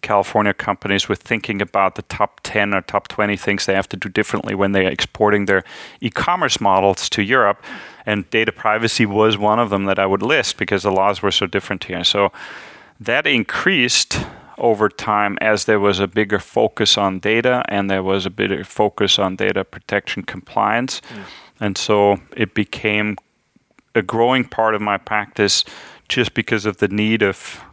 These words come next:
companies here in the Bay Area, in the U S, in the broader sense, and even internationally, to comply with data protection laws where the regimes are so different in Europe and here. Hmm.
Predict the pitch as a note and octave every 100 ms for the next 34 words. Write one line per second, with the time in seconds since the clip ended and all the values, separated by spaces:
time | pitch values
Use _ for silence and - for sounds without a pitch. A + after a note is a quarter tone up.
0 | _ - G#2+ - G#2 F#2+ G#2+ G2+ G2 G#2+
1 | A#2 A2+ A2 G#2+ G2 F#2+ F#2 F2 - G2
2 | G2+ G2+ G2+ - - G#2 F#2+ G2 G2 G#2
3 | - G2+ F#2+ - F#2+ G2+ G2 F#2+ F#2+ F#2
4 | F#2+ A2+ - F#2+ F#2 - - - - G#2
5 | - F#2+ - G#2 G2 G2 G2 - - -
6 | - - G#2 G2+ F#2+ - - - _ -
7 | G2+ - - F#2+ F2 - F#2 F2+ F#2 F2
8 | - F2 F#2+ F#2+ F#2 G2+ G2+ G2 - F#2+
9 | G2+ - G2+ F#2 F#2 F#2+ G2 - F2 G2+
10 | F#2+ F2+ -